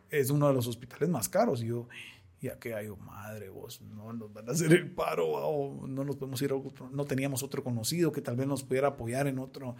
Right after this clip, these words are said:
en un hospital un poco más accesible. Entonces, "Bueno, llevémosla y miremos a ver qué onda".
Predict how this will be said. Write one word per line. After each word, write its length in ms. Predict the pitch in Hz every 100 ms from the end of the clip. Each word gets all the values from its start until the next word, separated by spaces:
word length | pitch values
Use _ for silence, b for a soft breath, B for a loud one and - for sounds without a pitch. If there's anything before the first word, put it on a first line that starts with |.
| b b b -
en 100 | 143
un 140 | 147
hospital 340 | 156 135 139 151
un 60 |
poco 180 | 151 151
más 200 | 147 139
accesible. 720 | 147 - 107 202 208 151 147 b b b b
Entonces, 300 | 147 135 143
"Bueno, 300 | 247 262 208
llevémosla 440 | 160 185 285 240
y 40 |
miremos 300 | 165 147 175
a 60 | 139
ver 140 | 139
qué 120 | - 143
onda". 300 | 175 117